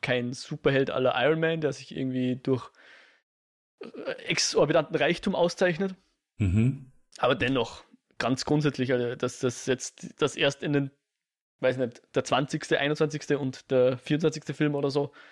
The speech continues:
Speaker 1: die ersten weiblichen, äh, Stars sind sozusagen, schon ein bisschen bitter. Ähm, aber dennoch, also der Film für sich genommen,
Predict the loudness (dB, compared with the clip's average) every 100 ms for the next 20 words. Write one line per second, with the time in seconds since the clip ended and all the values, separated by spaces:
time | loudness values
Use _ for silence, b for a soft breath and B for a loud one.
0 | B B 0 2 2 2 2 4 2 0
1 | 0 2 0 -2 -8 0 4 6 4 2
2 | -4 _ _ -20 -2 2 4 2 0 -2
3 | -2 -4 0 2 0 -4 b b b b
4 | 2 4 4 0 -2 -4 -2 -4 -6 _
5 | _ b b b b _ _ 2 4 2
6 | 0 -6 0 2 4 2 2 0 -2 -2
7 | 0 2 2 2 2 0 -8 _ _ -2
8 | 0 0 0 2 2 2 0 -4